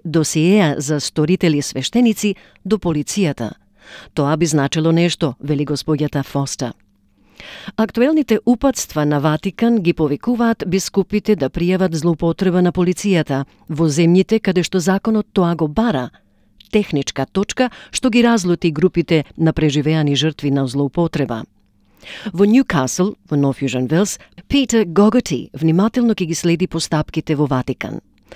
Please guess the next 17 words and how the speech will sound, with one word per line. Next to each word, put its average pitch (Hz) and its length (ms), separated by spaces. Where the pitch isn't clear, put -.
Тој 233 180
бил 190 260
малтретиран 175 680
од 131 100
свештеник 185 680
од 170 260
единаесет 185 600
годишна 147 380
возраст 147 600
и 175 80
неговата 165 500
борба 165 420
за 131 180
правда 147 460
трае 147 360
повеќе 175 420
децении. 135 580